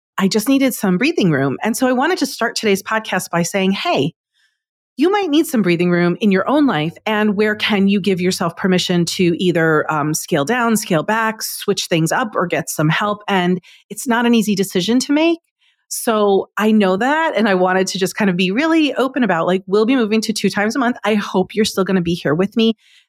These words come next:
And I will be bringing you valuable interviews. And today, I'm going to be talking specifically about how to create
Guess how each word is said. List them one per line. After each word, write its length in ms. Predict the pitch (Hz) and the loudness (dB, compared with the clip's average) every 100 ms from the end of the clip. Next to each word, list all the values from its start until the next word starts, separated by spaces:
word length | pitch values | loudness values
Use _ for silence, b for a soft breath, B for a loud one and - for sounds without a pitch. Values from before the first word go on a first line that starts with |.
| - | -4
And 580 | 208 202 196 196 196 196 | 0 2 2 0 0 0
I 160 | 185 190 | 0 2
will 160 | 196 185 | 2 2
be 300 | 185 185 180 | 2 2 2
bringing 340 | 175 180 170 | 2 2 4
you 460 | 165 160 151 156 - - | 4 4 2 2 -2 -8
valuable 760 | 147 165 165 233 262 294 285 - | -4 -2 0 0 2 2 0 0
interviews. 600 | 202 202 190 190 196 233 - | 0 2 0 2 2 2 -2
And 320 | 233 262 277 269 | -4 0 2 0
today, 800 | 233 240 277 330 185 180 208 214 b b _ - | 0 0 0 2 2 2 2 0 b b _ -4
I'm 220 | 214 240 | 0 2
going 160 | 254 247 | 4 2
to 60 | |
be 100 | 214 | 0
talking 340 | 214 196 190 196 | -2 -4 0 0
specifically 600 | - - 185 202 190 190 | 0 -6 -4 0 0 0
about 380 | 180 170 160 160 | -2 -2 -2 -2
how 160 | - 175 | 0 0
to 80 | |
create 440 | 170 - 180 160 | -2 -2 2 2